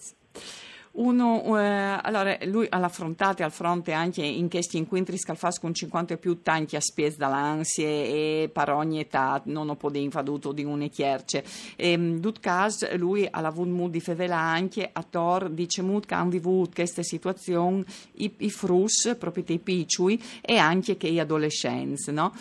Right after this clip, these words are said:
Ma, mm, restiamo un momento ai frus, c'è, c'è fa grosso discorso, là in profondità, ma,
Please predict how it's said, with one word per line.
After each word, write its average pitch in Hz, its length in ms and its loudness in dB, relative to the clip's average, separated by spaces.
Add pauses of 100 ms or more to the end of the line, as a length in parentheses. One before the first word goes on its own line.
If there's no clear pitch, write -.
(240)
Ma, 220 280 2
mm, 208 340 4
restiamo 277 360 2
un 247 120 4
momento 190 420 2
ai 170 180 2
frus, 165 460 -2
c'è, 165 220 0
c'è 202 140 0
fa 170 360 2
grosso 160 360 0
discorso, 170 840 2
là 156 120 4
in 160 80 0
profondità, 165 800 0
ma, 156 240 -2